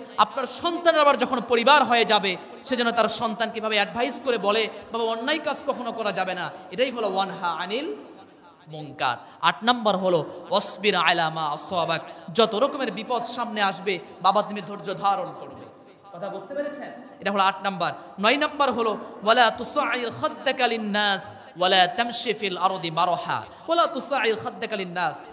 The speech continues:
মানুষকে অবজ্ঞা করো না। তুমি সুন্দর, তোমার চাইতে এক ভাই সামনে কালো হয়ে দাঁড়িয়ে আছে, কালা বলে অভিবাদন, তাকে, তাকে অভিবাদন করো না। আবার তুমি একটু লম্বা,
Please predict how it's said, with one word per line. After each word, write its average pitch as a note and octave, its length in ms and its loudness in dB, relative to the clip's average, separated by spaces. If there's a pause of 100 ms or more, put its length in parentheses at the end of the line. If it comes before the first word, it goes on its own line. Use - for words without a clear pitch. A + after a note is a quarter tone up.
(180)
মানুষকে F#3+ 420 -2
অবজ্ঞা G#3+ 400 -2
করো F3 220 -8
না। C#3 140 -10 (280)
তুমি A#3+ 160 -2
সুন্দর, B3 560 4 (280)
তোমার A#3 180 4 (100)
চাইতে G#3+ 240 0
এক F#3+ 180 -4
ভাই F#3+ 160 -4
সামনে G#3+ 360 -8
কালো G3 260 2
হয়ে F#3+ 180 0
দাঁড়িয়ে F3 300 2
আছে, E3 320 0 (240)
কালা A3+ 220 10
বলে C4 180 8
অভিবাদন, D4+ 500 4 (280)
তাকে, A#3 120 0
তাকে A#3 160 -6
অভিবাদন D4 500 0
করো A3+ 160 2
না। D#3 180 2 (280)
আবার A3 320 10 (320)
তুমি C#4+ 200 0
একটু D4 240 0
লম্বা, A3+ 460 6